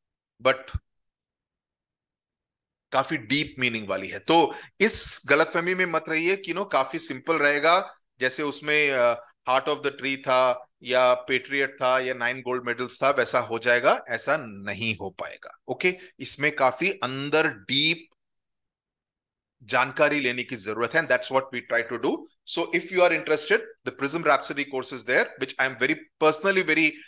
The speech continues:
happy with the way it is shaping up with the kind of content that we are creating। Okay, anyway, otherwise मैं YouTube पे तो मैं पढ़ाई दूंगा। Okay, so he says, "Woman, go on your way।" Now, go on your way का इसके basically दो मतलब हैं। एक तो ये फिजिकल वे,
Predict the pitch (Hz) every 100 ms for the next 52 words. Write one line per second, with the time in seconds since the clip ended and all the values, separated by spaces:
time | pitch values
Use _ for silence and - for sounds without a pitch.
0 | - - 131 - 165 151 143 131 139 135
1 | 127 - 127 120 131 127 135 123 123 113
2 | - - 120 120 120 - 110 101 139 107
3 | 95 104 123 - 113 98 - _ - 170
4 | - - 147 107 78 _ _ _ _ _
5 | 135 151 156 180 175 139 131 143 139 135
6 | 139 139 131 104 101 95 101 95 95 139
7 | - - _ _ _ _ _ _ _ _
8 | _ _ _ _ _ _ - 185 - 262
9 | - 190 196 - - 135 175 208 165 143
10 | 160 135 139 123 120 110 139 - - 285
11 | 262 220 202 202 196 135 151 156 135 123
12 | - - _ _ - 156 - 190 139 151
13 | 202 196 208 143 160 156 135 135 110 113
14 | 135 185 - 208 208 220 - 165 147 170
15 | 175 160 110